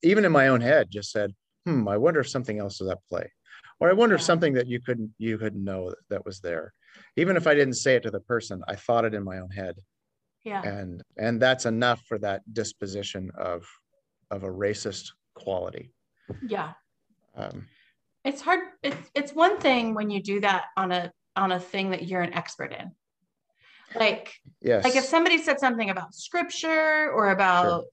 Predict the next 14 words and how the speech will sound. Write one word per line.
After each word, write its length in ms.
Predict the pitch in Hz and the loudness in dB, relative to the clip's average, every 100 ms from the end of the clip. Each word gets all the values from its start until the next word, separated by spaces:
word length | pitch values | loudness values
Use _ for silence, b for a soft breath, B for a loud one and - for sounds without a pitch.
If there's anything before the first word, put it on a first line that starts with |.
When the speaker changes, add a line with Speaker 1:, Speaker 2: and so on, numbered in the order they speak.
| _ _ _ - | _ _ _ -2
Speaker 1:
Sure. 120 | 285 | 0
Speaker 2:
Rubik's 200 | 294 269 | 0 -4
cubing 720 | - 311 302 302 294 285 285 | -6 -4 0 0 2 2 2
or 180 | 277 208 | 0 0
about 220 | 190 180 | 0 0
Speaker 1:
<laughs> 60 | - | 0
Sure. 180 | 330 330 | 2 4
Speaker 2:
snowboarding, 840 | 311 311 - 294 277 285 269 277 | 6 4 4 2 0 0 0 -2
like, 320 | 262 254 254 - b b b - | 0 -2 -2 -8 b b b -8
you 140 | 277 | -6
could 160 | 285 302 | -2 -2
be 80 | 294 | 0
Speaker 1:
Yeah. 80 | 269 | 4
Speaker 2:
like, 300 | 262 240 | 6 4